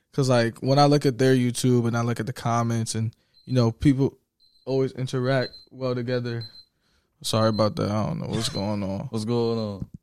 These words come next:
Speaker 1: Yeah. Um,
Speaker 2: <laughs> Pops could turn that off, right?
Speaker 1: I mean,
Speaker 2: Go ahead, go turn that off,
Speaker 1: yeah.
Speaker 2: man.
Speaker 1: Uh, hold on, let me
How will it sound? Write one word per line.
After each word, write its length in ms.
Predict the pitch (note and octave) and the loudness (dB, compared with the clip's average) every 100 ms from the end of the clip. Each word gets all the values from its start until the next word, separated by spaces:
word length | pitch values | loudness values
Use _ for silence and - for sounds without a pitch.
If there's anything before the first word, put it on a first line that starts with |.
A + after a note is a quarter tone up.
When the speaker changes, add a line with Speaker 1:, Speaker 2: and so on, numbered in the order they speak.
| - | -16
Speaker 1:
Yeah. 360 | A2 G2+ D2 - - - | -10 -6 -6 -10 -16 -10
Um, 600 | E2+ G2 G2 F#2+ C2 - D3 - - - - - | -6 -4 -4 -6 -8 -2 0 0 -4 -6 -10 -14
Speaker 2:
<laughs> 500 | - - - - - | -20 -18 -18 -16 4
Pops 260 | C3 A2+ | 4 4
could 120 | A#2 | 4
turn 160 | A2 A2+ | 6 6
that 140 | G#2+ | 6
off, 180 | A#2+ A2+ | 6 4
right? 240 | G2+ G#2 - - _ | 2 0 -4 -14 _
Speaker 1:
I 60 | F#2 | -10
mean, 500 | A#2 F#2+ C#2 - - _ - C3+ | -10 -10 -14 -18 -20 _ -14 0
Speaker 2:
Go 160 | D#3 | 2
ahead, 140 | A#2 A2 | 4 2
go 100 | D3 | -2
turn 300 | C#3 C3+ B2 B2 | -2 -6 -8 -12
that 60 | B2+ | -12
off, 100 | C3+ | -10
Speaker 1:
yeah. 60 | |
Speaker 2:
man. 360 | A#2 C3 G#2+ B2+ - | -8 -10 -12 -12 -8
Speaker 1:
Uh, 260 | D#3 C3+ | -6 -4
hold 120 | C#3 C3 | -4 -4
on, 120 | C#3 | -4
let 0 | |
me 160 | B2 | -4